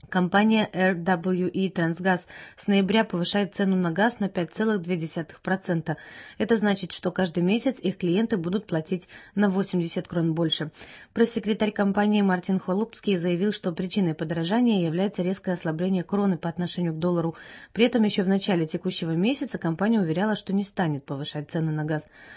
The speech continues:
«Мы ждали до последней минуты, как будет развиваться курс,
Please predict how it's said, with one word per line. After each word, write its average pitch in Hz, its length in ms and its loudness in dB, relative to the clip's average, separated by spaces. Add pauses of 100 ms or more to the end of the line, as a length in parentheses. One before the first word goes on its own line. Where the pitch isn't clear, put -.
(160)
«Мы 202 100 2
ждали 214 260 4
до 185 100 -2
последней 202 440 2
минуты, 240 360 2
как 160 180 -2
будет 156 240 -4
развиваться 170 540 -2
курс, - 320 -6